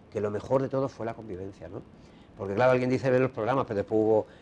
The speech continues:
eh, comidas, tapas, cenas, es decir, que fueron tres días muy intensos. Ellos llegaron desde el jueves por la tarde y lo importante es que estamos muy contentos. Yo estoy feliz porque realmente se ha hecho un esfuerzo importante para poder,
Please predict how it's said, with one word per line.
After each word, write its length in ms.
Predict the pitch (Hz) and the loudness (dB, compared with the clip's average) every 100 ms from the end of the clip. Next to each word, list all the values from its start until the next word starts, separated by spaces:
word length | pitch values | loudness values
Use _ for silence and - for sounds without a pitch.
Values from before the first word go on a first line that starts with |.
| - | -8
eh, 100 | 101 | -6
comidas, 680 | - 101 135 135 139 143 143 | -2 2 2 4 4 4 0
tapas, 600 | 123 127 131 131 131 127 | 0 0 2 4 4 2
cenas, 460 | 123 127 131 135 127 - - - | 2 2 2 0 -4 -10 -20 -14
es 60 | |
decir, 260 | - 117 90 | -6 -4 -4
que 160 | 101 | -8
fueron 420 | - 110 110 107 98 - | -4 -2 -2 -2 -6 -6
tres 220 | 123 139 | 0 2
días 160 | 123 123 | 2 0
muy 180 | 113 107 | 0 -4
intensos. 360 | 95 123 165 - - | -4 -4 -4 -8 0
Ellos 180 | 113 120 | 4 6
llegaron 340 | 113 107 104 | 6 4 0
desde 180 | 95 92 | -4 -4
el 60 | |
jueves 340 | - - 104 123 | -6 -4 -2 -2
por 160 | 117 | -4
la 100 | 87 | -6
tarde 340 | 87 101 123 156 - - - - 98 | -4 -2 -2 -2 -6 -20 -20 -18 -8
y 100 | 101 | -4
lo 140 | 92 | -4
importante 500 | 90 90 92 87 104 | -4 -8 -8 -6 -6
es 60 | 101 | -6
que 180 | - | -8
estamos 320 | 92 - 104 95 | -8 -6 -8 -8
muy 100 | 85 | -10
contentos. 380 | 80 82 76 85 | -12 -14 -12 -12
Yo 60 | |
estoy 160 | - 95 | -10 -10
feliz 300 | 92 98 117 | -6 -4 -4
porque 220 | 113 92 | -6 -6
realmente 560 | 95 95 101 95 101 92 - - - | -8 -8 -8 -8 -6 -8 -10 -20 -8
se 120 | 135 | -6
ha 40 | |
hecho 140 | 120 127 | -2 -4
un 60 | |
esfuerzo 340 | 117 107 98 104 | -4 -8 -8 -10
importante 640 | 92 87 - 107 107 139 | -10 -12 -8 -10 -4 -4
para 220 | 139 95 | -4 -8
poder, 400 | - 95 95 92 | -6 -4 -2 -4